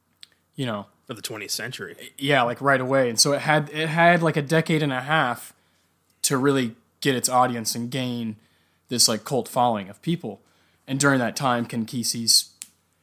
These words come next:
Speaker 1: you know, hosting concerts with the Grateful Dead are playing on his property and everybody's taking acid because he would always volunteer.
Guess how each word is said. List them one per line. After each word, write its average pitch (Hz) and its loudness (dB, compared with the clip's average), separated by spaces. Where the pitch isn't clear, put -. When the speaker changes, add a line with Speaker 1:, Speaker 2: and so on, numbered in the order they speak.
Speaker 1:
you 135 -6
know, 110 -2
hosting 120 0
concerts 139 0
with 123 -8
the - -8
Grateful 131 -4
Dead 131 0
are 127 0
playing 127 -2
on 123 -4
his 123 -6
property 123 -2
and 117 -8
everybody's 123 -8
taking 123 -8
acid 120 -2
because 127 -4
he 143 -4
would 127 -6
always 120 -4
volunteer. 131 -2